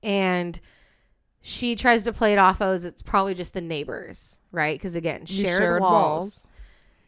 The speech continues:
Speaker 1: And then after she has this thought, she sees the big wardrobe move on its own.
Speaker 2: Mm-hmm.
Speaker 1: And it's moving towards the door like it wants to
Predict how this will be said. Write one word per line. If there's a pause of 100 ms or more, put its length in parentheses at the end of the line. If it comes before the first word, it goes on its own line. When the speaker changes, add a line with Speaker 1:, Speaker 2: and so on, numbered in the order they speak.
(240)
Speaker 1:
And (100)
then
after
she
has
this
thought,
she
sees (220)
the
big
wardrobe
move
on
its
own.
Speaker 2:
Mm-hmm.
Speaker 1:
And
it's
moving
towards
the
door
like
it
wants
to